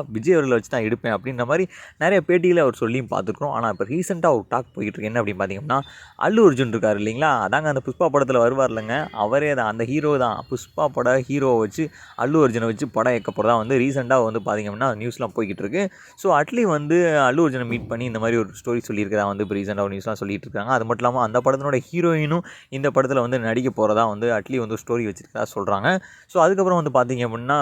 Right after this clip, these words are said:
விஜய், ஷாருக் கான் ரெண்டு பேரும் சேர்ந்து ஒரு ஸ்டோரி வேற இருக்கு, அதையும் படம் டைரக்ட் பண்ண போறதா வந்து சில நாட்களா வந்து பேசிட்டு இருந்தாங்க. So எந்த படத்தை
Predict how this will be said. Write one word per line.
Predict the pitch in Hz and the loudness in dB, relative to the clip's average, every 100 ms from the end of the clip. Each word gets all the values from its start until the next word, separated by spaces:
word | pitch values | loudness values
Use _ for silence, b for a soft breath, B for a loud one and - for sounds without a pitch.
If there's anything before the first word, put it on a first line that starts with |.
| 117 | 0
விஜய், | 113 147 165 | 0 0 0
ஷாருக் | - 120 135 127 | 0 2 2 0
கான் | 131 127 110 | -2 0 -2
ரெண்டு | 123 143 | -2 0
பேரும் | 147 127 | 0 0
சேர்ந்து | 127 147 151 | -2 -2 0
ஒரு | 139 | -2
ஸ்டோரி | - 131 127 | -2 -2 0
வேற | 120 110 | 0 0
இருக்கு, | 104 101 113 110 98 113 | 0 -2 -4 -4 -2 -4
அதையும் | 120 147 151 131 113 | -2 -2 -2 -4 -2
படம் | 117 110 104 | 0 0 0
டைரக்ட் | 113 117 | 0 -2
பண்ண | 113 104 | -4 -4
போறதா | 104 107 | -2 -2
வந்து | 107 104 | -4 -6
சில | 98 104 | -8 -6
நாட்களா | 101 101 - | -6 -6 -2
வந்து | 104 101 | -4 -4
பேசிட்டு | 107 104 113 | -8 -8 -10
இருந்தாங்க. | 98 101 127 | -6 -6 -6
So | 151 - 107 87 | -8 -10 -12 -10
எந்த | 160 185 | -6 -2
படத்தை | 190 143 143 - | 2 0 0 -2